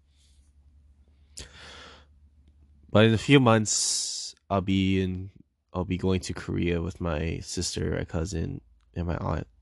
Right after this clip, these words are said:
including my baby cousin, and we're gonna be there for a while, for, like, a week or so.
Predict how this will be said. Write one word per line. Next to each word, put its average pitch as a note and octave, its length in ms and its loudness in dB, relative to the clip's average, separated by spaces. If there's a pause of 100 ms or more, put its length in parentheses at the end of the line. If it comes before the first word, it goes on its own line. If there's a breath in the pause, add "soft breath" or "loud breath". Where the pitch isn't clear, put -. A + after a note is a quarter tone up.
(520)
including F#2 320 0
my F2+ 100 2
baby F2 220 0
cousin, F2 460 -4 (160)
and E2+ 140 -6
we're E2+ 100 0
gonna E2+ 420 -2 (540)
be F#2 180 0
there F2 180 0
for - 160 -2
a F2 60 -2
while, E2+ 420 0 (180)
for, G2+ 100 -4
like, F2+ 160 -6
a G2 60 -6
week F2 200 -6
or F#2 80 -4
so. F2+ 360 -8